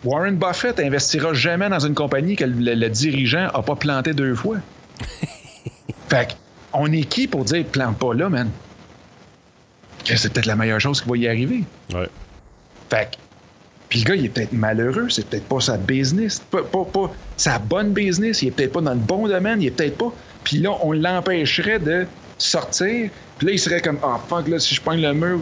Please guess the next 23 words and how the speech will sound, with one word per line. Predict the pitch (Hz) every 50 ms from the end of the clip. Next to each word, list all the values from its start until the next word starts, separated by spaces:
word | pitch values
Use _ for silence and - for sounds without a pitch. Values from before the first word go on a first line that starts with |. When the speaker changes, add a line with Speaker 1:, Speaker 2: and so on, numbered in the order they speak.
| 139 -
Speaker 1:
puis | 160 156
ce | 143 -
qui | 160 147
arrive, | 143 139 160 180 185 -
puis | - 156
là, | 156
hein, | 156 151 147 147 165 175 170 151
je | 147
vais, | 143 135 131 139 131 123
je | 123 131
vais | 123
capoter. » | 131 139 135 147 135 123 - 185 196
Puis | - 143
là, | 147 135
ben, | 135 127 - - - - - - - - -
si | - - - 127 127
je, | 127 139
je | 120 131
vais | 127 117
décevoir | 113 151 151 135 - 151 135 127 127 139 147 151 156 147
mon | 139 127 120
monde | 117 127 131 139 131
alentour. | 123 113 113 110 107 101 120 123 123